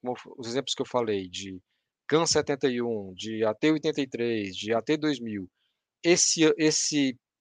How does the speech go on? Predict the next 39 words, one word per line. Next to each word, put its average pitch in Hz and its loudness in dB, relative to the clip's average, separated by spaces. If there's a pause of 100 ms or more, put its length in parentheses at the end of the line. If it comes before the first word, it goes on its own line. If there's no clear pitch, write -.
(140)
ano 156 6
representa 143 4
normalmente 131 0 (680)
o 143 6
ano 214 8
em 196 0
que 170 0
a 151 6
taxa 139 6
de 120 -10
mortalidade 120 0 (600)
é, 123 -2
é, 113 -2
é, 110 -8 (100)
é, 104 -6 (260)
tá 135 6
considerada, 127 2
digamos 104 -8
assim, 101 -8
ela 123 -4 (400)
é 120 -4
uma 120 -2
tábua 127 2
que 135 -8
foi 131 -8
projetada 117 -2
pra 117 0 (240)
oitenta 120 -8
e 113 -8
três, 135 2
pra - -8
setenta 123 -10
e 123 -8
um 139 -6
ou 123 -4
pro 127 -2
ano 127 -4
dois 113 -4
mil, 135 -6